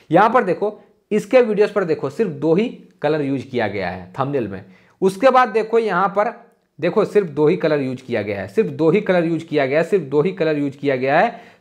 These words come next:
सारे थंबनेल में आपको दिखाऊं तो बस दो ही कलर यूज़ किया गया है। एक तो कलर आपको मिलेगा बैकग्राउंड जो कलर होता है उसी को, और सेकंड कोई एक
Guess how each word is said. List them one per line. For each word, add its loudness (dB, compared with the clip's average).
सारे 6
थंबनेल 2
में 2
आपको 2
दिखाऊं 0
तो 0
बस 0
दो 0
ही -2
कलर -4
यूज़ -6
किया -4
गया -6
है। -8
एक 4
तो 0
कलर 0
आपको 2
मिलेगा 0
बैकग्राउंड -2
जो -2
कलर 0
होता 2
है 4
उसी -6
को, 0
और 0
सेकंड -2
कोई 0
एक 0